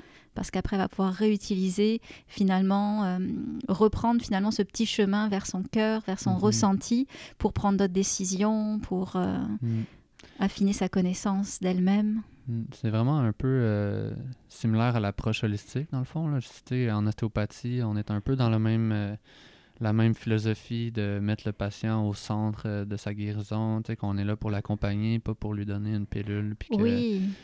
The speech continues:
Speaker 2: puis que, puis qu'au final, le, le patient fait rien. Fait que c'est, c'est un, c'est un peu le même genre de...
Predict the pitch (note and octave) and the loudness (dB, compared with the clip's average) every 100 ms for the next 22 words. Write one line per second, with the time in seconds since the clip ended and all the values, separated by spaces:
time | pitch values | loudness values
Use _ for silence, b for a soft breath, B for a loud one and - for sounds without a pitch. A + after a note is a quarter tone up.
0 | B - - - G2 G2 G#2+ A2+ - _ | B -14 -8 -4 -2 -2 -4 -8 -12 _
1 | - - G#2 - G#2+ G#2+ G#2+ G#2 G2+ G2+ | -18 -8 -8 -4 0 2 2 0 -2 -4
2 | G#2 - A2+ G#2+ G#2 G2+ G#2+ A2 G#2+ G#2+ | -6 -8 -8 -6 -6 -6 -4 -4 -2 0
3 | C#3+ C3+ A2 - G#2 - G#2 - - - | 0 -2 -4 -4 -4 -2 -2 -4 -8 -4
4 | G#2 B2+ A#2 G#2+ G#2 G#2+ G#2+ G#2 G#2+ | -2 0 2 0 0 -2 -4 -4 -4